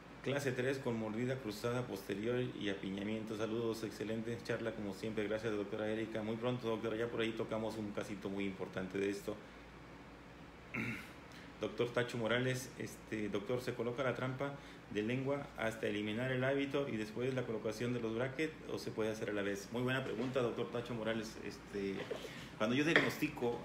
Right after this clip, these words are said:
eh, el hábito de deglución infantil, si ustedes colocan la trampa de lengua al mismo tiempo en el que inician el tratamiento,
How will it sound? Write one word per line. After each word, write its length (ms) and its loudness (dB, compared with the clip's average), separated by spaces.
eh, 400 0
el 120 6
hábito 320 4
de 80 2
deglución 340 0
infantil, 540 0
si 160 -2
ustedes 400 0
colocan 420 0
la 160 -2
trampa 320 0
de 100 4
lengua 360 0
al 120 2
mismo 320 2
tiempo 260 2
en 80 2
el 80 0
que 60 -6
inician 320 0
el 100 0
tratamiento, 600 0